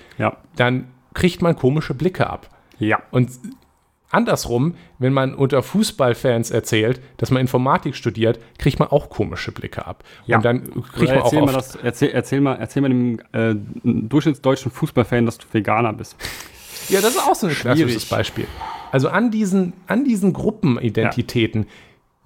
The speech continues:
Speaker 2: werden tiefe Graben gezogen, die auch
Speaker 1: Ja.
Speaker 2: schwer zu überwinden sind, weil die ein-, die einzige effektive Möglichkeit, diese Graben aufzulösen, ist natürlich Kontakt. Ja, das ist auch,
Speaker 1: Ja.
Speaker 2: das ist auch wieder dasselbe, dieselbe Sache bei Rassismus. Die,
Speaker 1: Hm.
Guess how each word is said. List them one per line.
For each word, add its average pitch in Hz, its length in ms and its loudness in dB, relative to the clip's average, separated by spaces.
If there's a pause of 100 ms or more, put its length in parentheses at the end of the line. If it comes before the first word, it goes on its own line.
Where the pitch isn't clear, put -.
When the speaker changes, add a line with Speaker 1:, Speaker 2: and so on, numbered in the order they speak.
Speaker 2:
werden 135 340 0
tiefe 185 420 0
Graben 127 600 0
gezogen, 101 640 -4 (240)
die 147 60 2
auch 135 60 2
Speaker 1:
Ja. - 60 -2
Speaker 2:
schwer 208 240 2
zu - 100 -4
überwinden 139 500 2
sind, 104 240 -6
weil 120 100 4
die - 160 -4
ein-, 151 320 -2
die 135 160 0
einzige 180 480 0
effektive 156 420 0
Möglichkeit, 151 540 0
diese 117 140 0
Graben 139 300 0
aufzulösen, 117 680 0 (360)
ist 165 220 0
natürlich 147 640 0 (220)
Kontakt. - 580 -2 (220)
Ja, 113 100 0
das 160 160 0
ist 165 100 -2
auch, 143 140 2
Speaker 1:
Ja. 113 120 2 (200)
Speaker 2:
das 170 160 0
ist 247 120 -4
auch 143 180 2
wieder 156 160 2
dasselbe, 143 420 0
dieselbe 143 340 0
Sache 139 220 0
bei 127 80 2
Rassismus. 117 500 0 (460)
Die, 135 240 0
Speaker 1:
Hm. 110 100 -2